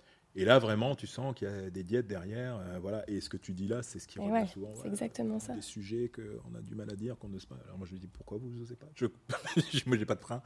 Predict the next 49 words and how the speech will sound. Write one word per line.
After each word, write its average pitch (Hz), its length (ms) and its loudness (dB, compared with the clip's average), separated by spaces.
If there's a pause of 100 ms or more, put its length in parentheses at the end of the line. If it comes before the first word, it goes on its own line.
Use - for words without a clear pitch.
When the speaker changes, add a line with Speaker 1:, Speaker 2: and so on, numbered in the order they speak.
(140)
Speaker 2:
Ouais. 240 220 4
Speaker 1:
pas - 80 0
trop. - 280 0 (300)
Euh, 101 360 6
du 98 160 -2
coup, 123 140 0
je... 101 640 8
voilà, 107 300 6
c'est - 160 -2
encore 104 220 -2
un 104 60 0
truc, 110 260 -6
euh, 95 280 0 (320)
et 90 60 -6
j'incite 95 420 -2
les 101 100 0
gens 104 240 -2
à 87 100 -6 (120)
parler, 92 340 0
à 233 60 0
Speaker 2:
Mhm. 254 80 2
Speaker 1:
dire 180 140 -4
les 196 100 0
choses. 131 200 -2
On 87 60 -8
parle 87 220 -10
de 87 80 -2
notre 87 180 -4
métier. 95 280 -2
J'ai 95 180 0
juste 120 400 -2
fait 175 400 -4 (280)
ce - 80 -20
que - 80 -14
j'ai 160 120 -8
fait. - 140 -14
J'ai - 120 -12
parlé 113 260 -6
de 85 140 -8 (400)
notre - 140 -12
métier. - 180 0
Enfin, 101 120 0
je 95 120 2
dis 98 180 2
rien 123 440 2
de, 90 480 4 (400)
d'extraordinaire. 113 960 2
Speaker 2:
Mhm. 85 60 0
Speaker 1:
Je, 92 140 -2